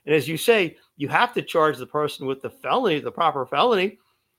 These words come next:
What happens later on in terms of, um, perhaps a, uh, some sort of plea bargain is another thing. But to say, "I'm gonna take something that is technically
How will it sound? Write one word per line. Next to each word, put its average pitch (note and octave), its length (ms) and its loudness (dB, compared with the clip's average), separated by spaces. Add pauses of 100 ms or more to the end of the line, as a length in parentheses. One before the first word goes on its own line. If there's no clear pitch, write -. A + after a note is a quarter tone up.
(1300)
What F#3 240 4
happens G3 440 4
later E3 240 2
on G3+ 340 2 (600)
in F3 100 -4
terms E3 440 0
of, C#3 280 2 (840)
um, C3 640 -2
perhaps C#3+ 600 -4
a, C3 400 -4
uh, A#2 160 -4
some - 160 -14
sort D#3 140 -4
of - 80 -12
plea C#4+ 260 -4
bargain D3+ 580 2 (340)
is C#3 180 -6
another A3 400 4
thing. C3 340 -6
But C3 260 -2 (240)
to C#3 80 -12
say, E3 420 0 (420)
"I'm G3+ 240 2
gonna G3 200 0
take F3+ 300 -2
something G3 420 -4
that D3+ 180 0
is C3+ 200 -8 (760)
technically G3 680 -4